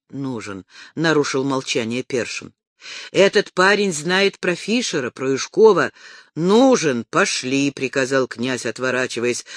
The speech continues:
Да гляди за ним лучше, чтоб не утёк. «Ежели только на тот свет», — ответил Першин, пнув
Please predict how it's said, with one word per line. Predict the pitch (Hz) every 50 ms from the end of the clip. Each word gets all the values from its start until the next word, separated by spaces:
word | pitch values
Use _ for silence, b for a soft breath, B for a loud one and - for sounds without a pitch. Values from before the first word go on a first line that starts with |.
| B B B B
Да | 123 131 175 185
гляди | 165 175 180 196 220 202 143 180 214 247 233
за | 214 247 226
ним | 202 190 185 160
лучше, | 151 147 147 147 135 - - - 113 107
чтоб | - - - - 101 - -
не | 101 107 113
утёк. | 113 113 - - 127 117 - _ - - _ _ _ _ _ _ _ _ _ _ _ _ _ _ _ _ _ _ _ _
«Ежели | - 170 190 196 180 175 151 180 190 175 180 175
только | - - 170 147 - 165 156
на | 156 151 147
тот | - - 151 147 -
свет», — | - - - 160 151 190 277 320 294 - - B B B B B B -
ответил | 123 127 - - 139 135 123 - 135 127 117
Першин, | _ - 131 127 113 104 - - 107 101 98 B B B B B _ _
пнув | - 170 170 180 240 247 262 240 - - - -